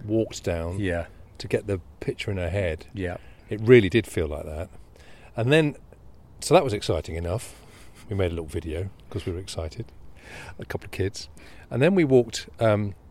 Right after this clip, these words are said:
Speaker 1: back up the footpath to the other side of these houses, uh, into this place called Crutches Wood, where we're standing now. And there's a, there's a memorial stone,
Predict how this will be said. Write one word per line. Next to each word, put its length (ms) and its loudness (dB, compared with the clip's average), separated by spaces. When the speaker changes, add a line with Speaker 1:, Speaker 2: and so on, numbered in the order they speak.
Speaker 1:
back 240 4
up 80 2
the 80 -6
footpath 440 0
to 100 -2
the 40 6
other 100 4
side 260 2
of 80 -2
these 160 -6
houses, 540 -8
uh, 140 -6
into 220 -2
this 160 -6
place 260 -2
called 260 -10
Crutches 500 -4
Wood, 300 -2
where 140 -6
we're 80 -6
standing 420 -6
now. 300 -8
And 200 -2
there's 140 2
a, 320 6
there's 160 2
a 60 6
memorial 560 6
stone, 500 -2